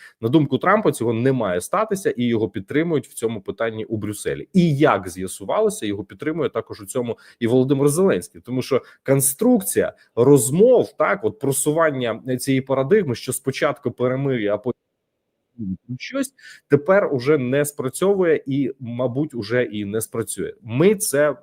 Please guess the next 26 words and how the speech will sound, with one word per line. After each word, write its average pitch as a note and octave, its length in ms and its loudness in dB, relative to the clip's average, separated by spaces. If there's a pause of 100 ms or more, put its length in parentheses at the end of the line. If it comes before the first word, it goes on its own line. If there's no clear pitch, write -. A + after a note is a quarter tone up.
просто B2+ 360 0
відкидаємо, D3 720 -4
проходимо. D3 720 -4 (220)
Дійсно, C#3 440 0
Трамп D#3 360 -2
цю - 120 -6
історію B2+ 400 0
свою A2+ 340 -2
прочавив. A2+ 540 -2 (420)
Е, A#2 160 6
цьому B3+ 320 4
дуже F3 280 2
тішиться, D3 640 0 (680)
е, B2 180 2
Кремль. C3+ 600 2
Медведєв D3+ 640 0
ось C#3 160 2
такий C3+ 240 -4
постік, A#2 520 -2
е, C#3 260 0
написав, D3 680 -4
е, B2 200 2
за C3+ 180 4
результатами C3+ 680 -2
п'ятнадцятого B2+ 760 -4
серпня. A#2+ 500 -4